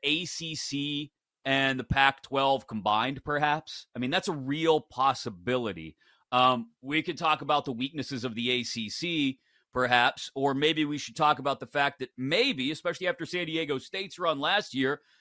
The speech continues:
the Mountain West is actually legit, I say with a question mark, Joe. I mean,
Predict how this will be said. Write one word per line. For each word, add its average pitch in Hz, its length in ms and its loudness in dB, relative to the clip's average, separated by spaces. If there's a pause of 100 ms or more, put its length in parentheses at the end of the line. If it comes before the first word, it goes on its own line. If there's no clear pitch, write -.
(500)
the 123 300 0
Mountain 160 420 4
West 139 400 2
is 156 340 -4 (160)
actually 165 880 -2 (200)
legit, 139 680 0 (100)
I 180 140 2
say 202 240 -2
with 208 140 0
a 202 40 -2
question 208 380 2
mark, 220 260 0
Joe. 233 400 2
I 151 80 -2
mean, 160 260 2